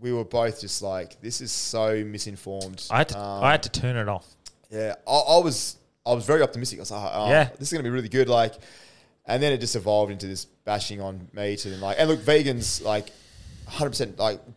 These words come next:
Speaker 1: and what I hate now is everything is labeled as vegan. Like,
Speaker 2: Yeah.
Speaker 1: wine is now vegan. Like, it was always vegan. Like, it's just
Speaker 2: Mm.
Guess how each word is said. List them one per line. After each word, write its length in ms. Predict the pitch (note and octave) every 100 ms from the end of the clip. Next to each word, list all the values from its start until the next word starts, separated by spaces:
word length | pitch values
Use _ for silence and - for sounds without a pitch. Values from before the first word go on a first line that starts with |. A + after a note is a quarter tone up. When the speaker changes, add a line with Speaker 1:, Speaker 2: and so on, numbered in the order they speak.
| -
Speaker 1:
and 140 | D3 D3+
what 260 | C3+ C#3
I 40 | B2+
hate 180 | B2
now 280 | A2+ A#2 G#2
is 160 | G2 F#2+
everything 300 | A#2+ C3+ C#3+
is 120 | A2+
labeled 280 | G#2 G#2+ G2+
as 60 | G2
vegan. 320 | F2 G#2 F#2+ E2+
Like, 220 | F#2+ - A#2
Speaker 2:
Yeah. 260 | A#2 F#2 - -
Speaker 1:
wine 260 | A#2+ D#3+ F3+
is 100 | A#2
now 140 | A2+
vegan. 260 | G#2+ A2 C#3+
Like, 160 | A2 G2
it 40 |
was 100 | A#2
always 200 | B2+ A#2+
vegan. 220 | F#2+ G#2+
Like, 140 | G#2+ E2+
it's 160 | A2
just 160 | G#2+ A2+
Speaker 2:
Mm. 120 | G#2+